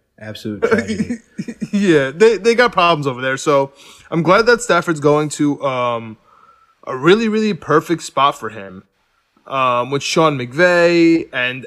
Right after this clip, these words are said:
Speaker 2: L A. He has a house out there, and he's a warrior, man. I, I'm, I'm, <laughs> I'm glad he's gonna, um, he's gonna have fun in L A. <laughs>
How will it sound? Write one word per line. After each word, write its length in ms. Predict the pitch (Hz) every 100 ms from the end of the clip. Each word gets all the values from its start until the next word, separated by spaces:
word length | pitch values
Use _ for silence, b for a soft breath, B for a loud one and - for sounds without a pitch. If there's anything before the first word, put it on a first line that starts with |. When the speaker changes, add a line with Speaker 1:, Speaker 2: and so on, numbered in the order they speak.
| 147
Speaker 2:
L 200 | 143 147
A. 140 | 165
He 60 | 160
has 120 | 131
a 80 | 123
house 240 | 143 156
out 180 | 165 156
there, 600 | 160 156 160 156 131 117
and 200 | 117 117 - _ _ _ -
he's 160 | 226
a 60 | 226
warrior, 440 | 151 151 131 120
man. 220 | 117 127 160
I, 120 | 160
I'm, 380 | 160 196 196 196
I'm, 200 | 180 208 220
<laughs> 80 | -
I'm 180 | 240 226
glad 360 | 160 151 135 139
he's 160 | 135
gonna, 440 | 135 139 135 127 113 b b b _
um, 600 | - 131 123 117 113 110 - _ _ _ _
he's 140 | - 139
gonna 160 | 165
have 160 | 147 156
fun 180 | 156 156
in 80 | 143
L 200 | 139 131
A. 280 | 139 151 143
<laughs> 80 | -